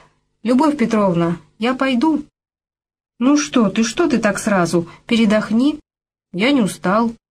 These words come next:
Он и правда не устал. Но где гарантия, что ковбои не крутятся поблизости и не ждут свою жертву? "Заходи, Ванечка, я заварю чай.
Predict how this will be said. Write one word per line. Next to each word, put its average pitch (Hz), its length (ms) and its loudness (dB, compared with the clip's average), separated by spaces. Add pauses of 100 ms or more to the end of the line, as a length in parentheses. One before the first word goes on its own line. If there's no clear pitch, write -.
(480)
Он 285 200 4
и 311 80 0
правда 269 340 2
не 190 100 2
устал. 196 540 0 (360)
Но 185 160 -4
где 202 260 0
гарантия, 254 580 2
что 233 240 -2
ковбои 226 600 2
не 220 180 2
крутятся 233 500 -2
поблизости 208 800 -2
и 196 160 0
не 196 140 0
ждут 214 320 -2
свою 214 320 -2
жертву? 208 600 -2 (760)
"Заходи, 262 640 0
Ванечка, 175 680 -2 (140)
я 220 200 0
заварю 208 380 0
чай. 226 480 -2